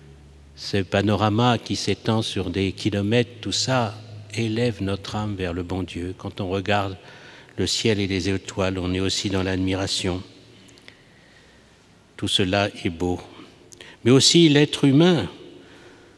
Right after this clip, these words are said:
Regardez dans sa vie sociale, par exemple dans la famille. La famille est voulue de Dieu.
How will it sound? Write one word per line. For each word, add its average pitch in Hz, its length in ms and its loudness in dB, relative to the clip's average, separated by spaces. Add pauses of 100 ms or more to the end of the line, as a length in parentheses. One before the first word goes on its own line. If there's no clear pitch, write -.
(420)
Regardez 113 400 4
dans 123 140 6
sa 113 180 4
vie 107 120 2
sociale, 135 680 4
par 104 160 0
exemple 101 400 2
dans 95 80 0
la 95 120 2
famille. 123 640 2 (960)
La - 60 -6
famille 101 440 2
est 90 40 4
voulue 92 380 0
de 90 180 0
Dieu. 95 500 2